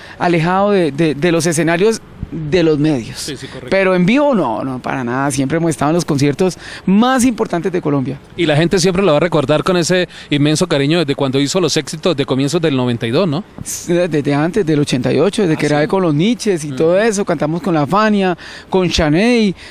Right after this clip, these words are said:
Speaker 1: Grabé ahoritica como invitado especial en los veinticinco años de Guayacán Orquesta, con una canción que se llama Mujer de Carne y Hueso. Y Otoniel también me invitó, eh, el maestro Chacaito, a grabar un sencillo, eh, que está incluido en los treinta años de Bronco de Venezuela.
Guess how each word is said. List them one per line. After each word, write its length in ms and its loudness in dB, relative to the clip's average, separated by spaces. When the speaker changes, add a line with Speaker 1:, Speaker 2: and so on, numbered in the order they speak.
Speaker 1:
Grabé 240 4
ahoritica 420 0
como 140 -2
invitado 360 2
especial 360 -2
en 60 0
los 80 0
veinticinco 500 0
años 180 0
de 100 0
Guayacán 400 -2
Orquesta, 600 0
con 140 2
una 120 2
canción 300 0
que 100 0
se 60 2
llama 240 0
Mujer 280 2
de 80 0
Carne 280 0
y 60 4
Hueso. 520 2
Y 300 4
Otoniel 420 2
también 260 0
me 80 2
invitó, 920 2
eh, 260 2
el 80 0
maestro 800 0
Chacaito, 760 0
a 80 0
grabar 240 2
un 140 0
sencillo, 680 0
eh, 560 2
que 100 -2
está 140 0
incluido 320 2
en 60 2
los 140 0
treinta 380 0
años 300 0
de 240 2
Bronco 360 0
de 80 2
Venezuela. 500 0